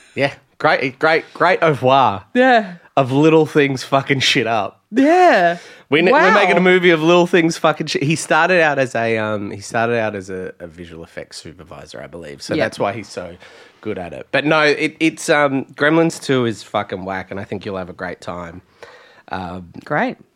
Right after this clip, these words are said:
Speaker 1: uh, I, I'm really wanting to rewatch it, uh, particularly 'cause I just downloaded. Well,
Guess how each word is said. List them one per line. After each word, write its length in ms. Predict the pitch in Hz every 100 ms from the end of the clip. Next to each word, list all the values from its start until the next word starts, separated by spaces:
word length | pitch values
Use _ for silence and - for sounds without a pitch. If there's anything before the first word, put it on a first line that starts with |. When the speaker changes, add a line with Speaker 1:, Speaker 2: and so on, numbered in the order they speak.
| -
Speaker 1:
uh, 420 | 95 87 107 135
I, 60 | 123
I'm 120 | 139
really 180 | 143 120
wanting 240 | 92 82
to 100 | 80
rewatch 400 | 76 73 62 -
it, 160 | 76 - _ - - _ _ _ _ -
uh, 460 | 104 98 92 85 82 - _ _ - -
particularly 400 | - - 196 226
'cause 160 | 220 190
I 100 | 175
just 200 | 156 180
downloaded. 640 | 190 165 151 143 139 131 120 - _ _ _ _ _ _ _ -
Well, 340 | 131 104 -